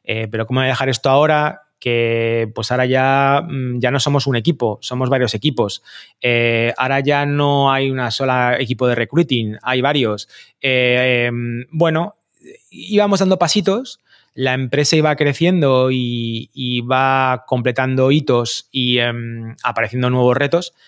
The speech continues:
y, y no, no, no... veía el momento en el que, en el que me podía ir, ¿no? Por otro lado, Singular me daba total confianza y autonomía.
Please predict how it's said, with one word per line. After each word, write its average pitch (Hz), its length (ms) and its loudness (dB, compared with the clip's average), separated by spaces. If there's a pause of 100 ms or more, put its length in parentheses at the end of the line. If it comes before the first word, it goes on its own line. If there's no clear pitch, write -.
(460)
y, 120 440 -4
y 113 220 -6
no, 135 460 0 (380)
no, 131 360 0
no... 131 200 0
veía 147 400 2
el 117 80 -2
momento 123 380 2
en 117 60 0
el 117 200 -2
que, 110 680 0
en 120 160 -6
el 113 140 -6
que 117 120 -8
me 113 300 -6
podía 113 340 0
ir, 117 220 0
¿no? 147 220 -8
Por 120 120 -2
otro 117 200 -2
lado, 123 500 2
Singular 120 640 -2
me 120 120 -8
daba 117 220 2
total 117 440 -2
confianza 120 760 -2
y 117 100 -2
autonomía. 147 800 0